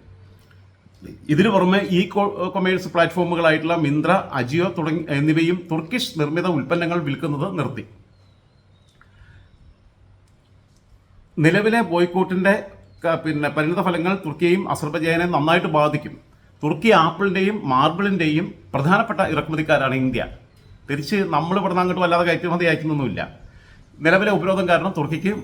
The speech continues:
വേറെ മാർക്കറ്റ് കണ്ടെത്തേണ്ടി വരും. രണ്ടായിരത്തി ഇരുപത്തി മൂന്നിൽ ഏകദേശം തൊണ്ണൂറ്റി രണ്ട്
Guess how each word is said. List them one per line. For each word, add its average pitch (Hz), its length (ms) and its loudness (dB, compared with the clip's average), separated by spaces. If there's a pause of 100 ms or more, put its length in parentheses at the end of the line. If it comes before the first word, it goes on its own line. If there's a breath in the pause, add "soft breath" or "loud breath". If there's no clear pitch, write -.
വേറെ 156 280 4
മാർക്കറ്റ് 156 360 2
കണ്ടെത്തേണ്ടി 143 400 2
വരും. 98 200 -6 (840 soft breath)
രണ്ടായിരത്തി 202 500 2
ഇരുപത്തി 180 340 0
മൂന്നിൽ 165 520 0 (540)
ഏകദേശം 180 640 0 (640)
തൊണ്ണൂറ്റി 208 380 0
രണ്ട് 185 520 0